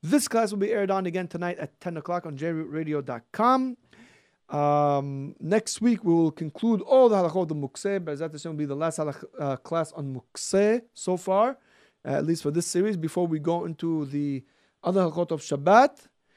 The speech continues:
And if anybody has any questions, you could text in at three four seven, nine two seven, eight three nine eight, or you could call the station right now. We'll take your questions off the air, seven one eight, six eight three, five eight five eight.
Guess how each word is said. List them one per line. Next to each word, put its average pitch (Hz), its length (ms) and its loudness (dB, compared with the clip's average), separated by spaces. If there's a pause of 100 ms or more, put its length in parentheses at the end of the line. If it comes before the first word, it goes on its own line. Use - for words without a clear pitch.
(280)
And 190 160 2
if 190 180 -2
anybody 240 320 2
has 220 180 0
any 220 140 -4
questions, 220 680 -4
you 151 60 -10
could 170 160 -8
text 180 240 -6
in 175 80 -6
at 151 180 -10
three 180 180 -6
four 156 200 -8
seven, 208 480 -6
nine 165 180 -10
two 147 120 -12
seven, 160 320 -8
eight 147 140 -12
three 147 120 -10
nine 127 220 -10
eight, 269 320 -4 (160)
or 254 100 2
you 254 80 -2
could 196 140 -6
call 202 160 -2
the 170 80 -4
station 165 440 -8
right 165 220 -8
now. 185 360 -6 (280)
We'll - 80 -16
take 165 180 -6
your 170 80 -4
questions 147 320 -6
off 151 140 -6
the 165 140 -8
air, 156 200 -4
seven 170 280 -10
one 180 120 -8
eight, 160 220 -10
six - 220 -14
eight 165 160 -8
three, 170 280 -10 (280)
five 160 280 -2
eight 151 160 -8
five 139 280 -6
eight. 208 260 0